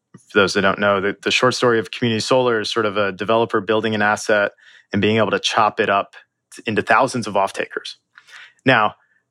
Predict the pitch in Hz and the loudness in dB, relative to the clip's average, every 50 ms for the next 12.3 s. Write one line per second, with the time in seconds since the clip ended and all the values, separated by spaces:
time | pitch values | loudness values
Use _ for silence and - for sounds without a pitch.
0 | _ _ _ _ - 131 135 120 147 147 170 208 - 151 160 170 160 - - 131 | _ _ _ _ 2 2 2 4 2 2 2 0 0 -2 -4 -4 -4 -2 0 0
1 | 113 110 110 107 - - 123 117 110 - 123 113 107 113 - - 117 110 107 - | 0 0 -2 -4 -6 -6 -8 -6 -4 -2 -2 0 0 -2 0 0 0 2 0 0
2 | - - 113 110 107 104 101 - - - 120 113 107 104 - - 120 110 107 107 | -2 -2 0 0 0 0 -2 -4 -4 -6 -4 -4 -4 -4 -2 0 0 0 0 0
3 | 107 107 113 110 113 110 101 107 107 104 104 107 107 107 - - 110 104 104 101 | -2 -4 -4 -2 -2 -2 -2 -4 -4 -2 -2 -2 -2 -2 -2 -2 -2 -2 -2 -4
4 | 101 101 101 101 95 - - 104 92 - 107 - - 120 117 110 95 107 110 107 | -6 -6 -6 -6 -6 -4 -4 -4 -4 -4 -6 -4 -2 0 0 0 0 -2 -2 -2
5 | 104 104 101 101 95 92 98 - 107 101 92 - 113 107 - - 127 127 - - | -2 -2 -4 -4 -6 -6 -6 -6 -6 -6 -4 -4 -6 -2 0 2 2 2 2 0
6 | 120 107 101 95 90 - - - 123 117 107 101 101 98 98 - 107 107 107 104 | -2 -2 -2 -4 -8 -12 -8 -4 0 0 2 2 0 0 0 0 0 0 0 0
7 | 104 104 98 95 - - 117 104 104 101 98 95 - 120 131 135 117 110 104 - | -2 -6 -8 -8 -6 -2 -2 0 0 0 -2 0 2 2 2 2 0 -2 -6 -6
8 | - _ _ - - - _ _ - 123 117 113 110 110 95 _ - 117 123 151 | -8 _ _ -20 -20 -20 _ _ 0 2 2 2 2 0 -4 _ -4 0 0 2
9 | 165 170 151 135 135 151 185 214 165 - _ _ _ - - 131 120 117 113 107 | 2 2 2 2 2 0 -2 -2 -4 -8 _ _ _ -4 0 0 0 0 -2 -4
10 | 92 - - 120 110 98 - 110 107 104 104 98 92 107 104 127 139 113 113 123 | -4 -4 -2 -2 -2 0 0 0 0 2 0 0 -2 -2 -2 0 0 0 0 0
11 | 143 143 131 117 113 110 107 104 107 101 101 95 - _ _ _ _ _ _ - | 0 0 0 0 -2 -2 -4 -4 -4 -4 -6 -8 -12 _ _ _ _ _ _ 0
12 | 165 165 - - - - | 2 2 2 0 -6 -10